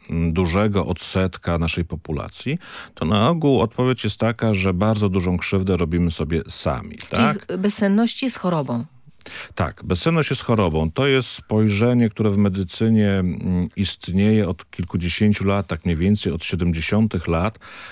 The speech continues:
Speaker 1: bo wcześniej właściwie bezsenność była postrzegana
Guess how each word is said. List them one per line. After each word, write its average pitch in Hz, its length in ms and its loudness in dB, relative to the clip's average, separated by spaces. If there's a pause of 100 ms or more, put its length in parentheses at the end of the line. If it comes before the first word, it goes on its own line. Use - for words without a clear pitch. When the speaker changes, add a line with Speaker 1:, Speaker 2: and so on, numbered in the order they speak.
(160)
Speaker 1:
bo 92 360 2 (100)
wcześniej 120 1040 2
właściwie 101 760 0
bezsenność 104 600 2
była 101 220 0
postrzegana 95 1000 -2